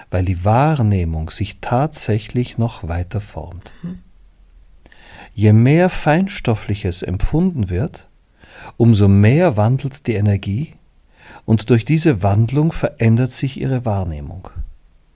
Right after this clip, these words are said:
Speaker 1: Wenn aber die Seelenenergie gleich wieder inkarnieren möchte,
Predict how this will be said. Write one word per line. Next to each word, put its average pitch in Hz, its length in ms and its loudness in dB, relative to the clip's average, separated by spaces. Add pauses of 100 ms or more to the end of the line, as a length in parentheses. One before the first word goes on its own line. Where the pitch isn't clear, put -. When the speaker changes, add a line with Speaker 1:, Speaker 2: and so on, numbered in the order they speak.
(800)
Speaker 1:
Wenn 156 320 4
aber 107 240 2
die 101 120 -2
Seelenenergie 92 960 -2
gleich 175 580 0
wieder 151 300 0
inkarnieren 127 760 0
möchte, 78 500 -8